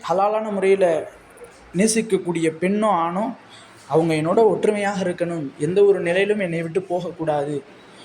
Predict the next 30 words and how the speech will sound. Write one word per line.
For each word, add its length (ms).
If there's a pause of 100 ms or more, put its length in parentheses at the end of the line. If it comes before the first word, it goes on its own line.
(160)
எந்த 200
ஒரு 160
நிலையிலும் 460 (340)
என்னை 200
விட்டு 220
பிரிந்திடக்கூடாது, 880
வேறு 300
ஒருவரின் 400
மீது 240 (220)
அன்போ 360
பாசமோ 400
வைத்திடக்கூடாது 720 (380)
அப்படின்னு 380
சொல்லி 160
அல்லாஹ் 320
இடத்துல 320
துவா 300
கேட்டு 260
பாருங்க. 340 (400)
நீங்க 260
கேட்ட 400
அடுத்த 460
நாளே 360 (380)
அவங்க, 360
அவர்கள் 540
மேல் 200
தப்பே 440
இருந்தாலும் 640
சண்டை 380
போட்டாலும் 500